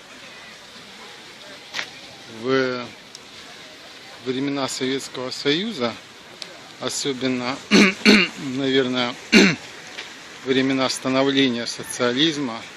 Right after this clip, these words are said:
до восьмидесятых годов, там шестидесятые, пятидесятые, семидесятые, то все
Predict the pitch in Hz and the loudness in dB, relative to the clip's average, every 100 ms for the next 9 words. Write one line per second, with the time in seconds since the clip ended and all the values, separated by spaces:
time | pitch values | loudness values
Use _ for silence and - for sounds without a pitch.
0 | - 120 127 127 - 120 123 - 151 123 | -14 -8 -4 -2 -2 -4 -4 0 0 2
1 | 123 110 117 120 165 - 117 - 127 117 | -4 -4 -6 -4 -8 -8 2 2 2 -2
2 | - 147 143 - 120 - 117 - 143 143 | 0 2 0 -2 -6 -4 -4 -2 2 2
3 | 135 123 113 - - - - - - - | 2 -10 -10 -16 -16 -14 -16 -16 -10 -6
4 | 123 123 120 123 - 156 143 143 131 - | -2 -2 -2 -4 0 2 2 2 2 2
5 | 160 175 170 147 - - - - - - | 4 4 2 -4 -14 -16 -18 -16 -16 -16
6 | - - - - - - - - - - | -16 -16 -16 -16 -16 -16 -16 -16 -16 -10
7 | - - - 160 175 160 | -6 -4 -4 0 0 0